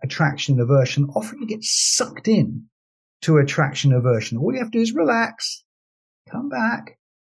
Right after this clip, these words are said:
and you'll find it just floats away. The second pair, agitation and dullness. And again, beginning meditators often are astounded to find that underneath what they thought was a calm exterior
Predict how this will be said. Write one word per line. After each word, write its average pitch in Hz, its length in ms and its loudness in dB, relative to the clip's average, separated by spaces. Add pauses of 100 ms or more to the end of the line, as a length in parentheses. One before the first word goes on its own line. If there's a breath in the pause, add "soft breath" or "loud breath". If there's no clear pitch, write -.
(140)
and 180 120 -6
you'll 190 100 -2
find 165 340 2
it 165 60 0
just 151 220 -6
floats 127 520 -2
away. 151 480 -4 (540)
The 175 80 0
second 262 380 2
pair, 156 440 2
agitation 190 1120 -4 (480)
and 180 320 0
dullness. 208 760 0 (560)
And 175 120 2
again, 165 600 4 (140)
beginning 220 380 4
meditators 147 560 4
often 202 320 0
are 185 100 4
astounded 240 960 0
to 147 100 0
find 143 640 -2 (340)
that 180 120 -4
underneath 226 560 4
what 160 180 4
they 156 100 6
thought 240 420 2
was 127 120 -2
a 117 100 -8
calm 143 360 0
exterior 135 720 2